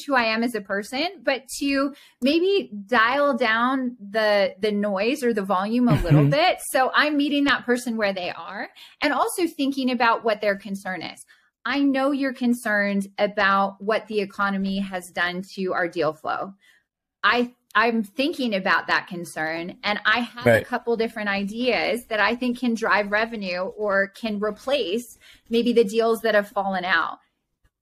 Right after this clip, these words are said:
Speaker 1: Do you have
Speaker 2: Mm.
Speaker 1: maybe a half an hour where we can walk through these
Speaker 2: Mm.
Speaker 1: things together and collaborate on a potential solution? I think offering that up and, and to some degree letting them feel ownership in the process of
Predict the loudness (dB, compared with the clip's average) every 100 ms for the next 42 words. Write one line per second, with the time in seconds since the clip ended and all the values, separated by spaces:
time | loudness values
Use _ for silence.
0 | -8 -2 2 2 0 0 2 2 0 0
1 | 0 2 2 2 2 0 0 2 2 2
2 | 2 0 -2 -4 -2 0 0 -2 0 2
3 | 4 2 0 -4 -4 -2 0 2 2 0
4 | -4 -4 0 2 2 0 -2 0 -2 -2
5 | -6 -8 -8 -6 -8 -8 -2 -2 -2 -10
6 | -16 -20 -20 -6 -4 -2 -4 -8 -16 -4
7 | -2 -2 -2 0 2 2 2 2 2 0
8 | -4 0 2 0 -2 -2 -2 -2 -2 -2
9 | -2 -4 0 2 2 2 2 0 0 0
10 | 0 0 -2 -4 -4 -4 -4 -4 -4 -4
11 | -4 -4 -4 -2 -2 -2 0 2 2